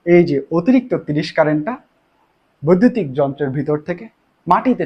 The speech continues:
চলে আসে, ফলে বৈদ্যুতিক যন্ত্রটা আর নষ্ট হয় না, আমাদের দুর্ঘটনাটা এড়ানো যায়। এইভাবে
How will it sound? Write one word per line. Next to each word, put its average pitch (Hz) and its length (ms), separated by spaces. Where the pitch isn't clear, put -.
চলে - 220
আসে, - 160
ফলে 151 120
বৈদ্যুতিক 165 440
যন্ত্রটা 147 400
আর 123 100
নষ্ট 156 300
হয় 120 180
না, - 60
আমাদের 131 280
দুর্ঘটনাটা 180 640
এড়ানো 139 380
যায়। 131 280
এইভাবে 214 340